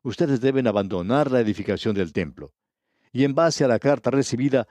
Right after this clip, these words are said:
la obra se detuvo por un tiempo, como dice aquí en el versículo veinticuatro,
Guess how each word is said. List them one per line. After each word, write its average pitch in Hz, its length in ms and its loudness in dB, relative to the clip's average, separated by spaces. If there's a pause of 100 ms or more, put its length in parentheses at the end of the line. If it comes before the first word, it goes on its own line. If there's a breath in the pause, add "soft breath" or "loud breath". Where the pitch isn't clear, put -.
(160)
la 90 220 -4
obra 104 320 2
se 98 160 -4
detuvo 135 420 0
por 127 200 0
un 156 100 -2
tiempo, 120 520 -2
como 90 200 -8
dice 107 200 -2
aquí 117 180 -2
en 107 100 0
el 95 80 0
versículo 98 440 -4
veinticuatro, 107 680 -2